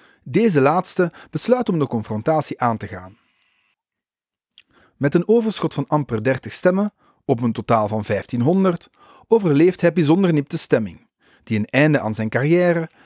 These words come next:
en waarschijnlijk aan zijn leven zou gemaakt hebben. De kweeste van Demosthenes zorgt ervoor dat er niet alleen in Athene,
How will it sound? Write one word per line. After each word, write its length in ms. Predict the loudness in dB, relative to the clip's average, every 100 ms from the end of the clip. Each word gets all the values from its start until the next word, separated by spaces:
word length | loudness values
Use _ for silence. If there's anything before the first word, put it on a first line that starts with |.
| _
en 120 | 0
waarschijnlijk 640 | 0 0 0 2 2 -2 -2
aan 160 | 0
zijn 120 | 2 4
leven 420 | 4 2 0 -12
zou 220 | -10 -6
gemaakt 420 | -4 -6 -8 -14 -20
hebben. 180 | -20 _ _ _ _ _ _ _ _ _ _ _ _ _ _ _ _
De 100 | -8
kweeste 420 | -2 0 0 0
van 140 | 0 2
Demosthenes 680 | 0 -2 -2 -2 -2 -4 -12 -20 -20
zorgt 360 | 0 2 2 2
ervoor 280 | 2 4 2
dat 140 | 2
er 120 | 0
niet 200 | 0 2
alleen 220 | 2 0 -2
in 140 | -4
Athene, 520 | -2 2 2 0 -4